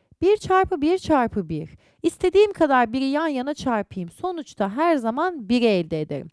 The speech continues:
Sadece ve sadece ne de değişiyor? Eksi bir. Tabanı negatif olduğu için kuvvetin tekliğine ve çiftliğine bağlı. Şimdi eksi birde de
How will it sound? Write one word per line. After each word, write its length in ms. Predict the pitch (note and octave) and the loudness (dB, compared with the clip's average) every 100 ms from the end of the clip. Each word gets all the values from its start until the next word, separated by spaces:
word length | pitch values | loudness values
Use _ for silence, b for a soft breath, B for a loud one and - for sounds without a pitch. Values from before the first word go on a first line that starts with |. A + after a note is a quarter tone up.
| _ _ _ | _ _ _
Sadece 680 | - - A4+ G4 D#4 C#4 D4+ | -20 0 4 4 2 -4 0
ve 100 | D#4 | 0
sadece 540 | - C4+ A3 A3 E4 | 0 -2 0 0 0
ne 140 | C4+ G#3 | 0 -2
de 140 | G3 | -2
değişiyor? 500 | E3+ D3 - - B2+ - _ _ _ _ _ _ _ _ | -2 -6 -10 -12 -14 -14 _ _ _ _ _ _ _ _
Eksi 560 | C4 D4+ - - G4+ A#3 | 4 4 -4 0 0 2
bir. 200 | C4 F#3+ - b b b b b b - | 0 0 -4 b b b b b b -2
Tabanı 500 | A#3 G3 B3+ D#4+ C4+ | 0 2 2 2 -2
negatif 520 | A#3 C#4+ - D4+ - | 0 0 0 -4 -2
olduğu 480 | G#3+ G3+ C#4+ A4+ A4+ | -2 -2 2 2 2
için 380 | - G3+ F3 - b b b b - | 0 -6 -6 -10 b b b b -10
kuvvetin 800 | - G#4+ G4+ E4 C#4+ - A3+ | 0 2 2 0 -2 -4 -6
tekliğine 720 | A3+ - F#4+ - C#4 C#4+ D#4 G4 | -4 -2 -2 -2 -6 -4 -2 0
ve 100 | G#4 | 0
çiftliğine 720 | - D#4 - A3 A#3+ A3 F3+ | 0 -2 -2 -4 -2 0 0
bağlı. 300 | E3+ D3+ D#3 - _ _ | -2 -4 -8 -16 _ _
Şimdi 260 | - F4 B3+ | -4 0 0
eksi 520 | - A#3+ - - D#4 | 2 0 0 -2 2
birde 380 | D#4+ E4 E4 C#4+ | 4 4 2 4
de 180 | A3 | 2